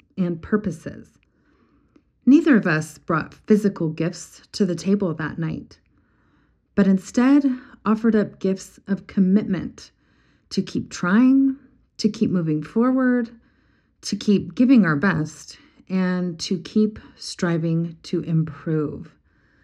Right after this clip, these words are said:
No gifts of jade, silver, or of gold. No obligatory anniversary gifts that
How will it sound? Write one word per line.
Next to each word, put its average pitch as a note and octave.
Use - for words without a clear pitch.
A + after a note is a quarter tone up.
No A#3
gifts A3
of E3
jade, G#3
silver, F3
or E3
of E3
gold. D#3
No A3+
obligatory G3+
anniversary F#3+
gifts D#3+
that E3